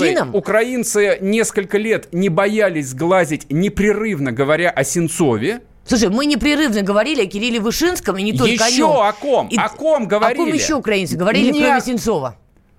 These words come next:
Speaker 2: Об украинских моряках.
Speaker 1: А мы говорили про других
Speaker 2: По делу,
Speaker 1: политзаключенных
Speaker 2: по,
Speaker 1: на
Speaker 2: по,
Speaker 1: Украине.
Speaker 2: по делу Сенцова пять фамилий,
Speaker 1: Еще раз
Speaker 2: которые
Speaker 1: тебе
Speaker 2: на
Speaker 1: говорю.
Speaker 2: слуху. Ты открой, ты открой,
Speaker 1: Еще
Speaker 2: пож-,
Speaker 1: раз тебе говорю,
Speaker 2: не надо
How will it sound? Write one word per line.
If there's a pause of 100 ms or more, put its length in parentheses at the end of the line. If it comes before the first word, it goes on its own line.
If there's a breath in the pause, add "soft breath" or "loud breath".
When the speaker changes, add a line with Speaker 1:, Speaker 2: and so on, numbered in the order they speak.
(120)
Speaker 2:
Об
украинских
моряках.
Speaker 1:
А
мы
говорили
про
других
Speaker 2:
По
делу,
Speaker 1:
политзаключенных
Speaker 2:
по,
Speaker 1:
на
Speaker 2:
по,
Speaker 1:
Украине.
Speaker 2:
по
делу
Сенцова
пять
фамилий, (960)
Speaker 1:
Еще
раз
Speaker 2:
которые
Speaker 1:
тебе
Speaker 2:
на
Speaker 1:
говорю.
Speaker 2:
слуху.
Ты
открой,
ты
открой,
Speaker 1:
Еще
Speaker 2:
пож-,
Speaker 1:
раз
тебе
говорю,
Speaker 2:
не
надо